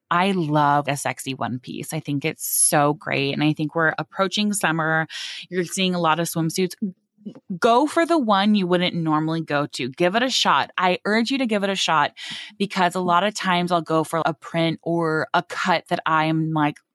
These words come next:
"Mm, I don't know about this." And it ends up being my favorite one.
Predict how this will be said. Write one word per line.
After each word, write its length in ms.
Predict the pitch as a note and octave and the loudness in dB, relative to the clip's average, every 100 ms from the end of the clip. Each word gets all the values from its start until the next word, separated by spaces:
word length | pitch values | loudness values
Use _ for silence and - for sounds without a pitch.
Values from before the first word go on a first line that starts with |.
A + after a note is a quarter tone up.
| - | -2
"Mm, 600 | C#4 D4+ D#4 D4+ D4+ D4 | 2 4 4 4 4 2
I 100 | - B3 | 0 -2
don't 380 | C#4+ D4+ D#4 | 0 2 2
know 460 | D4+ D4+ D4+ D4+ D4+ | 4 6 6 8 6
about 320 | C#4 D4+ D4 - | 6 4 2 2
this." 340 | D#4 D#4 - - - - - | 4 4 0 -10 -14 -6 0
And 80 | |
it 40 | G3 | 2
ends 180 | E3+ E3 | 2 -2
up 80 | |
being 180 | D#3 C#3+ | -2 -2
my 120 | C3 | -2
favorite 300 | C3 - C#3 - | -4 -8 -8 -10
one. 200 | - | -14